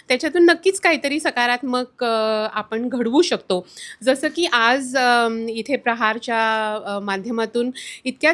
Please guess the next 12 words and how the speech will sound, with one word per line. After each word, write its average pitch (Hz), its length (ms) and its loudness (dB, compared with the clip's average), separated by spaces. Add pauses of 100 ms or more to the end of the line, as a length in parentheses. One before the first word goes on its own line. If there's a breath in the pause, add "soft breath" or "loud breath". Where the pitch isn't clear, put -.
छान 262 260 2
छान 294 220 0
सगळ्या, 247 760 2
अ, 220 160 -2
मैत्रिणी 220 500 -2
भेटल्या 233 400 0
प्रत्येकीकडून, 254 760 0
म्हणजे 233 200 2
even 254 220 0
तुमच्या 254 300 4
सगळ्यांकडून 220 560 0
सुद्धा 233 280 -2